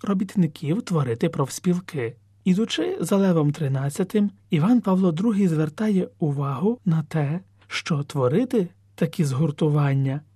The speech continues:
є природним правом людини. І церква дивиться на такі організації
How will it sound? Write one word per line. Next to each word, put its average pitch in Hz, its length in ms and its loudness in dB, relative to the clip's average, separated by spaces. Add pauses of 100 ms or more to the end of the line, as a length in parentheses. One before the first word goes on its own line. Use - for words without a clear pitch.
(100)
є 151 440 0 (400)
природним 180 720 0
правом 131 520 -2 (200)
людини. 131 680 0 (260)
І 202 80 -2
церква 294 440 -4
дивиться 151 400 0
на 143 80 2
такі 156 260 -4
організації 143 1080 -2